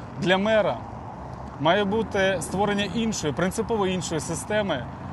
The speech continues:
місцевого самоврядування, яка б ґрунтувалася на принципах європейськості і магдебурзького права. Сьогодні це все зруйновано.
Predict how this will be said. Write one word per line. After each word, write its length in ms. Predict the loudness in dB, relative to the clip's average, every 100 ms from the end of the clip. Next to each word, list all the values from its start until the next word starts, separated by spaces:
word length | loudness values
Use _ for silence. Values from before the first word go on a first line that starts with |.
| -2
місцевого 400 | -2 2 4 4
самоврядування, 760 | 0 0 0 2 4 2 -2 -8 -10 -12 -12 0
яка 220 | 0 2 2
б 60 |
ґрунтувалася 680 | 2 0 2 4 2 2 0
на 100 | 0
принципах 640 | 0 -2 -2 -2 -2 0
європейськості 840 | 0 0 0 0 0 -4 -4 -6 -6 -8 -4
і 40 | 0
магдебурзького 580 | 2 2 0 0 -2 2
права. 300 | 2 2 0 -6 -10 -10 -10 -8
Сьогодні 460 | 0 2 2 0 0
це 160 | 0
все 240 | 0 0 0
зруйновано. 1000 | 2 2 2 2 2 2 2 0 -2